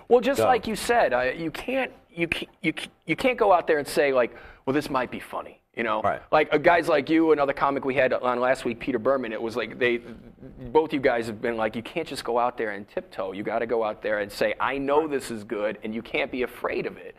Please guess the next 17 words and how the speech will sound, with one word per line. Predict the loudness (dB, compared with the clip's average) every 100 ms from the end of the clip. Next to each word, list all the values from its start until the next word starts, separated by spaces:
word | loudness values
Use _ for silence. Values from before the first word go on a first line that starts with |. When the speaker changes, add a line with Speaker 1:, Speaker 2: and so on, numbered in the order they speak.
| -20 -20 -6
Speaker 1:
And | 0 2 2 -2 -8 -20 _ 6
that's | 6 6
the | 2
game. | 4 4 2 2
I | 2
mean, | 4 2 0 -6 -20 _
when | 2 4
you |
have | 4 6
that | 4 4
kind | 0 2
of |
confidence, | 2 2 0 -2
just | -2 0
like | 0 0
you | -2
said, | 0 2 2